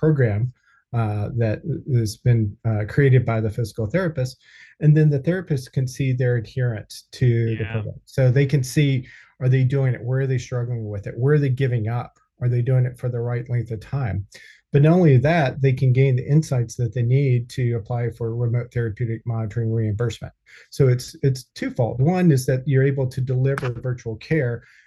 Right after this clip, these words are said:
Speaker 1: and get the feedback on how the patient's doing. And then you can also capture the revenue aspect of it too.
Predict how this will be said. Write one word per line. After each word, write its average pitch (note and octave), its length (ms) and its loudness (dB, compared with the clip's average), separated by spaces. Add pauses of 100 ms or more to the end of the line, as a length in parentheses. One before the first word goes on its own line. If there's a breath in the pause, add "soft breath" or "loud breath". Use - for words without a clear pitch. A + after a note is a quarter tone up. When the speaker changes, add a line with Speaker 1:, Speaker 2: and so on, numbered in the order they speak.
(140 soft breath)
Speaker 1:
and C#3+ 300 0
get B2+ 160 -4
the B2 80 -10
feedback B2+ 540 -4
on A#2 120 -6
how A#2 160 -10
the A#2 100 -6
patient's A#2 420 -4
doing. D#3 400 0
And C3+ 160 8
then C3+ 140 6
you B2+ 100 4
can B2+ 120 2
also B2 280 0
capture A2+ 380 -8
the A2 120 -6
revenue G2+ 460 -4 (160)
aspect G#2 400 -4
of G#2+ 120 -4
it - 100 -10
too. - 160 -8